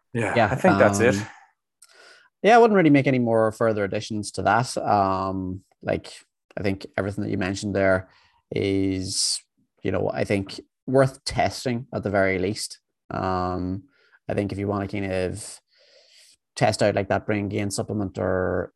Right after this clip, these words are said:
Speaker 2: you know, even if it is, you know, an individual trying a little bit of ashwagandha or L-theanine, test it out and, and, and see, um, if there, if there's any benefit for you.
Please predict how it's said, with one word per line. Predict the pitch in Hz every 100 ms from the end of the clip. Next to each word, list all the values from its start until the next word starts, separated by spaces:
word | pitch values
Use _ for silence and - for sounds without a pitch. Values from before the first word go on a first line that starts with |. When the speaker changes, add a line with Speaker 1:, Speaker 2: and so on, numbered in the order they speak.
| -
Speaker 2:
you |
know, | 104 98 98 -
even | 107
if | 101
it | 104
is, | 101 95 95 - - _
you | -
know, | 110 - _ _ _
an | 101
individual | 98 98 98 92 98 95 90 87 87 _ _ -
trying | - 98
a | 95
little | 92
bit | 90
of | 87
ashwagandha | 87 90 101 92 92 92 95 92
or | 87 90 90 92
L-theanine, | 90 90 107 104 98 98 - - _ -
test | 139 120 -
it | 110
out | 87 90 -
and, | 107 104 107
and, | 98
and | 95 98
see, | - 98 92 - _ _ _
um, | - 98 92 90 95 85 - _ -
if | 98
there, | - 82
if | - 117
there's | 90 90
any | 90 85
benefit | - 95 85 95 107 101 _
for | - 113
you. | 113 117